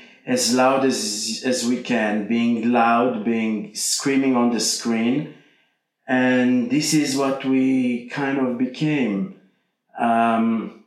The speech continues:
but this is not what we are, because we're a fantastic industry or a good industry with a lot of good people. I think that, um, you know, I, I, I don't know what will happen. I don't know how long it will happen. I don't know how much we will remember.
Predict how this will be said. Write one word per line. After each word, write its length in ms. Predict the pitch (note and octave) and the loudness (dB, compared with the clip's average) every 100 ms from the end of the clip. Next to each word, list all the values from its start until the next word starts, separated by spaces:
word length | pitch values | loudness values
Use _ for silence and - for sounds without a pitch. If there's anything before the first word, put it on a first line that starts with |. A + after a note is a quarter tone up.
| - | -6
but 160 | B2 | -2
this 180 | C#3+ D3 | 0 0
is 160 | C#3+ C#3 | 0 0
not 220 | C#3 C3+ | 0 0
what 200 | B2 - | 0 2
we 140 | B2+ C3 | 2 4
are, 300 | B2+ A#2 A2 | 4 2 -2
because 260 | A#2 G#2+ | -4 -4
we're 200 | A#2 A2 | -2 -2
a 40 | - | -2
fantastic 720 | A2 G2 B2+ B2 - G2+ G#2+ | -4 -2 -2 -2 -4 -4 -4
industry 540 | G#2 F#2+ G2 - G2+ | -4 -2 -4 -4 -2
or 240 | G2+ G#2 | -2 -2
a 60 | F#2+ | -2
good 260 | G#2+ A#2 A#2 | -2 -2 -2
industry 480 | G#2+ G2+ - G#2+ | -2 -4 -4 -4
with 180 | G#2 G2 | -2 -2
a 80 | G#2 | -2
lot 200 | A2 A2+ | 0 0
of 200 | G#2 F#2 | -2 -4
good 240 | G#2 - | -4 -4
people. 480 | - G2 F#2 F#2 - - - - - _ | -4 -4 -4 -6 -8 -14 -20 -20 -20 _
I 100 | A#2+ | -6
think 380 | A#2+ E3 E3+ D#3+ | 0 2 2 2
that, 400 | D#3+ D3+ - - | 2 2 -2 -2
um, 600 | D3 C#3 C3+ C3+ C3+ C3 - - _ _ _ _ _ _ _ | 0 2 2 2 2 0 -4 -18 _ _ _ _ _ _ _
you 140 | D#3 | 0
know, 720 | D#3+ F3 E3+ D#3 C3+ C3 B2+ - | 2 4 4 2 -2 -6 -8 -2
I, 120 | D#3+ | 0
I, 420 | - E3+ - F3 | 2 2 2 2
I 80 | F#3 | 4
don't 140 | F#3+ | 4
know 220 | F#3 F3+ D#3 | 4 4 4
what 280 | A#2+ A#2+ | 2 0
will 120 | B2 A2 | -2 -2
happen. 320 | G#2 G#2 A2+ | -2 -2 0
I 80 | B2 | 2
don't 160 | C#3+ | 2
know 120 | D3+ | 2
how 180 | C3+ C#3+ | 2 2
long 340 | C#3 C3+ C3+ B2+ | 2 2 0 -2
it 80 | |
will 120 | A#2+ A#2 | -2 -2
happen. 300 | G#2+ A#2 A#2 | -2 -2 0
I 80 | |
don't 140 | A#2+ C3 | 2 2
know 140 | B2+ | 2
how 180 | B2+ B2+ | 0 2
much 300 | C3 B2 - | 2 0 -2
we 60 | C3 | 0
will 180 | B2 | 0
remember. 720 | A#2 A#2+ A#2+ C3 C3 A2 G2 | 2 2 2 2 0 0 -4